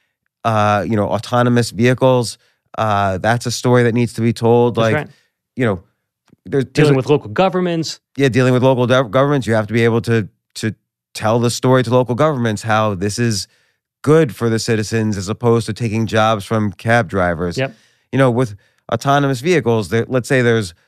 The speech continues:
Speaker 1: one death, you have to also put it in context. There's a million human-related traffic deaths a year. Okay, there was one autonomous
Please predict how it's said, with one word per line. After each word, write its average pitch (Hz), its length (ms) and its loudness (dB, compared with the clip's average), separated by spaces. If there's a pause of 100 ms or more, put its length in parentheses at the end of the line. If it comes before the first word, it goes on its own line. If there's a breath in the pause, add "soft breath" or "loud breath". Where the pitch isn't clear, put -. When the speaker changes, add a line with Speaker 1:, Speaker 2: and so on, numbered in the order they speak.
(180)
Speaker 1:
one 123 340 2
death, 123 460 0 (520)
you - 80 -6
have 120 160 0
to 131 80 -2
also 127 340 2
put 127 200 -2
it 127 60 0
in 123 120 0
context. 127 400 -2
There's 107 140 -4
a 123 80 2
million 127 640 2 (160 soft breath)
human-related 113 880 2
traffic 110 420 0
deaths 110 320 0
a 82 100 -6
year. 117 480 4
Okay, 120 240 0
there 113 100 0
was 104 140 -4
one 113 240 2
autonomous 110 760 -2